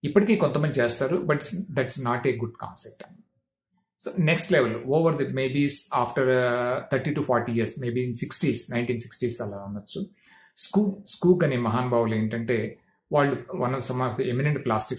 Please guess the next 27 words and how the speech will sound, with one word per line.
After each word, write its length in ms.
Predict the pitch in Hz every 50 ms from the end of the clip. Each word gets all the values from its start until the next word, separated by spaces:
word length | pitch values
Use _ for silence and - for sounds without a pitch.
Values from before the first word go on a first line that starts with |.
| - 120
surgeon 200 | 107 101 107 107
అనమాట. 280 | 104 104 107 107 -
వారు, 640 | 160 180 - 123 123 151 160 135 120 113 175 185 - _ _ _ _ _ _ _ _ _ _ _ _ - -
ఆ, 160 | - 127 131
some 220 | 127 - 147 135 113 110 156
base 180 | 180 190 185
concepts 600 | 185 - 151 143 165 165 - 180 175 - - 147
ఏం 60 | 123
చెప్పింది 400 | 113 - 139 123 - 131 123 120
ఏంటంటే 420 | 117 113 113 127 123 - - - - 139
ఇది 120 | 123 127
skin 380 | - - - - 180 202 233 220
కాదు 180 | 190 160 143
మనం 220 | 139 131 120 117 107
లాగి 240 | 107 113 - -
కుట్టాల్సింది, 520 | - 196 - - 120 110 110 - 151 160 190
దాని 280 | 180 - 117 117 117
కింద 220 | 107 147 156 175 185
ఉండే 180 | 185 170 143
muscles. 480 | 117 107 101 113 123 143 156 - - - - _ _ _ 123
For 100 | 113 110
example 320 | 107 123 139 135 135 - 302 - _ _ _ _ -
platysma 540 | 131 123 127 127 156 - - - 147 131
అని 280 | 131 127 131 143 190 - -
ఇక్కడ 220 | 127 - 143 117
neck 260 | 110 110 107 107 -
దగ్గర 300 | 120 135 131 156 190 214